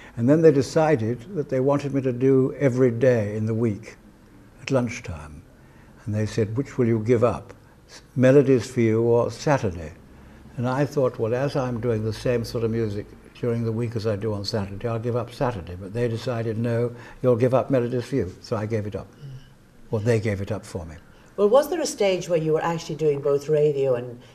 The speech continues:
Speaker 2: television at the same time?
Speaker 1: Oh, yes, very definitely. Very definitely, all the time.
Speaker 2: I mean, such as Jukebox Jury, Top
Speaker 1: Well, I
Speaker 2: of the
Speaker 1: was on,
Speaker 2: Pops.
Speaker 1: I was on three times a week, very often. I was always presenting the Ivan Novello Awards. I was doing all the sort of things in those days that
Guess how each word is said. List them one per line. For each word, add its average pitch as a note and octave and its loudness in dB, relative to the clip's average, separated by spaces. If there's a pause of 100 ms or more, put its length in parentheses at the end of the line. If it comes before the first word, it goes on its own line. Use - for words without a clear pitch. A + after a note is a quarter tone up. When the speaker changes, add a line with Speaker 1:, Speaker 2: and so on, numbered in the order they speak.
(120)
Speaker 2:
television C3+ -2
at B2 -10
the D3+ -8
same C3+ -4
time? D3 -6
Speaker 1:
Oh, E3+ 2
yes, D#3 4
very D3 4
definitely. G#2+ -4 (360)
Very C3 0
definitely, F2 -12
all A#2+ -2
the G2 -6
time. D2 -14 (200)
Speaker 2:
I D#3+ -10
mean, F3 -2
such - 2
as D3 -4 (460)
Jukebox - -6
Jury, G3 8
Top D#3+ 0
Speaker 1:
Well, - 8
I F3 10
Speaker 2:
of F3+ 6
the E3+ 4
Speaker 1:
was D3 2
on, D#3 6
Speaker 2:
Pops. C#3+ -2
Speaker 1:
I E3 2
was E3+ 0
on D#3 2
three D#3 -2
times C3 -2
a B2 -4
week, A#2+ -2 (160)
very A#2 0
often. F#2 -10
I G2+ -10
was G#2+ -6
always A2 0
presenting G#2 -2
the G#2+ -2
Ivan G#2 -4
Novello G2+ -6
Awards. G2 -8
I F#3 2
was D#3+ 0
doing D3 6
all C3+ 6
the A#2 -2
sort C3 2
of A#2+ 2
things A#2 0
in G#2+ -2
those A2+ 0
days G#2+ -6
that A2 -6